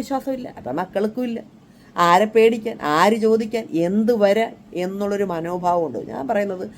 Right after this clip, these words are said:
ഈശ്വര പ്രാർത്ഥനയൊക്കെ നമ്മുടെ മക്കൾക്ക് പകർന്നു കൊടുക്കണം. അത് വളരെ ചെറുതിലേ മുതലേ കൊടുക്കണം. അതുകൂടെ ഇതിനകത്ത്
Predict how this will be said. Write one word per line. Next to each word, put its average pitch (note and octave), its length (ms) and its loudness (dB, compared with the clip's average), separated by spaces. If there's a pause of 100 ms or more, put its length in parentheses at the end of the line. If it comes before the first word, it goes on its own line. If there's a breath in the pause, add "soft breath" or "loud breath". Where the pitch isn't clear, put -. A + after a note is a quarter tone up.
(340 loud breath)
ഈശ്വര F3+ 260 -2 (100)
പ്രാർത്ഥനയൊക്കെ E3 560 -2
നമ്മുടെ D#3 240 -6
മക്കൾക്ക് D#3 460 -8
പകർന്നു D3 320 -4
കൊടുക്കണം. B2 380 -8
അത് D#3 100 -2 (100)
വളരെ F3 260 -2 (160)
ചെറുതിലേ G3+ 580 0
മുതലേ F3+ 300 -2
കൊടുക്കണം. C#3+ 360 -4 (1600)
അതുകൂടെ F#3 320 0
ഇതിനകത്ത് F3 300 -2